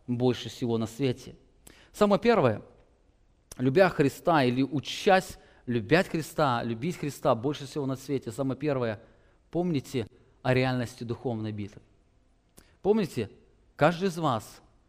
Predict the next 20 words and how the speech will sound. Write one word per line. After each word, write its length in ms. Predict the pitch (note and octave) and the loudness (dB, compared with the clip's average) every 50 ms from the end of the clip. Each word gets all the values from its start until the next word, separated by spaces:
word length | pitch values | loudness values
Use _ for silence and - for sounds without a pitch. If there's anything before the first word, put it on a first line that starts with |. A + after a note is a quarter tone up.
| _ _ | _ _
сегодня 720 | - - - - C#3 B2+ A2 B2 D3+ F3+ F3+ D#3+ D#3+ D3+ C3+ A#2 | -20 -20 -10 -6 -4 -4 -2 0 0 0 0 0 0 -2 -2 -2
продолжает 720 | - C#3+ C3 A#2 B2+ B2 A#2 G#2+ C3+ D#3 D#3+ D#3 D3 A#2+ | -2 -2 -2 2 2 2 2 0 0 0 0 0 -2 -2
жить 220 | G#2+ D3+ D3 C3 | -4 -4 -6 -6
в 40 | - | -6
падшем 500 | - - D3 C#3+ - - - - C#3 C3+ | -4 -2 0 0 0 -4 -8 -8 -6 -6
мире. 320 | D3 D#3 C#3+ A#2+ G#2 - - _ _ _ _ _ _ _ _ _ _ - | -4 -4 -4 -4 -6 -8 -10 _ _ _ _ _ _ _ _ _ _ -2
Мы 120 | C3 D3+ | 0 2
ещё 180 | E3+ - - F#3 | 2 2 0 0
не 120 | E3+ E3+ | 0 0
на 100 | D#3+ D#3 | 0 -2
небе. 360 | D#3+ E3 D#3 B2 F#2+ - - - _ _ _ _ _ _ _ _ | -2 -2 -4 -6 -6 -10 -14 -20 _ _ _ _ _ _ _ _
Мы 160 | - B2+ C3+ | -2 0 0
живём 440 | A#2+ A#2 B2+ A#2+ G#2+ C3+ E3 F3 D#3 | 2 2 0 0 2 0 0 0 -2
в 60 | - | -4
падшем 500 | - - D#3 F3+ - - - - G3 F3+ | 0 2 2 2 2 0 -4 -4 -2 -2
мире, 460 | D#3+ C#3+ C#3 C3+ C3 A#2+ A#2+ A#2+ A#2 - - - _ _ _ | 0 0 0 2 2 2 0 -2 -4 -6 -12 -20 _ _ _
где 340 | - B2+ B2+ A2 C3 B2 A#2+ | -2 -2 0 0 0 0 0
идёт 420 | A2 G#2 B2 C3+ C3 C3 - - - _ _ _ _ _ | -2 -2 -2 -2 -2 -2 -6 -12 -20 _ _ _ _ _
духовная 640 | B2 A#2 A#2+ B2+ - - C#3+ A#2+ A2+ A2 G#2+ G#2+ G#2 | -10 -8 -6 -8 -6 -6 -6 -4 -4 -4 -4 -4 -4
война. 380 | G#2 G#2+ G#2+ G#2 G#2+ G2 G#2+ | -4 -6 -6 -8 -10 -12 -14